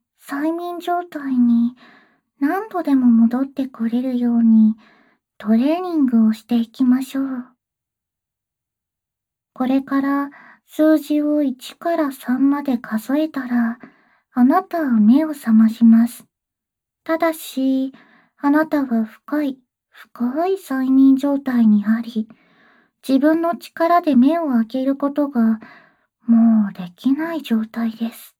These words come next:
だから、そんなあなたを私がまぶたをギリギリ開けることができるくらいに、私の手であなたの意識を上に押し上げてあげます。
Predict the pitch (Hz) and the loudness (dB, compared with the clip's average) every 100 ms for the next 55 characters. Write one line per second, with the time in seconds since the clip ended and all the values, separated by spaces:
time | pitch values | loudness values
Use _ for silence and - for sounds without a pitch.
0 | _ _ _ _ _ _ _ _ _ _ | _ _ _ _ _ _ _ _ _ _
1 | 320 311 302 285 269 269 269 _ _ _ | -8 -4 -6 -4 -4 -6 -8 _ _ _
2 | _ - 330 339 339 349 349 349 330 277 | _ -6 -4 -4 -4 -2 -2 -2 -2 -2
3 | 247 247 247 - _ _ - 208 214 240 | -2 -2 -4 -12 _ _ -8 -6 -4 -6
4 | - 247 254 247 254 302 339 330 269 240 | -8 -12 -4 -2 0 0 -2 -2 -4 -4
5 | 226 220 247 269 269 302 311 320 320 339 | -6 -6 -4 -4 -6 -4 -2 -2 -4 -6
6 | 330 339 359 370 359 320 294 262 - 349 | -6 -6 -6 -4 -6 -8 -10 -12 -8 -8
7 | 392 359 302 285 262 254 247 254 - _ | -6 -6 -4 0 0 2 2 0 -6 _
8 | _ _ _ _ _ _ _ 214 214 247 | _ _ _ _ _ _ _ -6 -4 -10
9 | 254 - 262 262 262 277 277 240 - _ | -8 -2 -2 -2 -6 -8 -6 -10 -10 _
10 | _ _ _ _ 277 269 330 381 359 302 | _ _ _ _ -2 0 0 -2 -4 -2
11 | 262 277 277 _ - 254 247 233 226 262 | -4 -4 -8 _ -8 -4 -2 -2 -2 -2
12 | 294 311 302 294 - 330 349 415 440 403 | -2 -4 -4 -6 -8 -6 -4 -4 -6 -6
13 | 320 269 262 254 247 247 262 _ | -8 -6 -2 2 2 2 -2 _